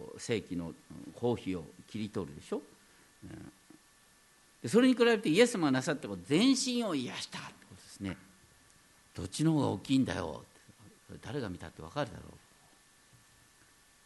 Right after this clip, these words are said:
要するに、なんか小さなことにこだわって大きな全体像が見えなくなると、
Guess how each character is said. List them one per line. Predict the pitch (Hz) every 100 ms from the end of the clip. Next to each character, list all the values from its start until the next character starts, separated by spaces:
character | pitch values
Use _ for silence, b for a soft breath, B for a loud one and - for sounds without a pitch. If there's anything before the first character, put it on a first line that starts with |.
| _ _ _ _ -
要 | 127 165
す | 156 156
る | 123
に、 | 113 143 90 - - - -
な | 120 175
ん |
か | 139
小 | 117 - 254 262
さ | 269
な | 262 214
こ | 202
と | 202
に | 170
こ | 175
だ | 185 185
わ | 190
っ | 190
て | 196
大 | 240 269
き | 247 240
な | 208
全 | 131 156 196
体 | 226 233
像 | 196 175
が | 143
見 | 131 151
え |
な | 180 170
く | 147
な | 117
る | 95
と、 | 85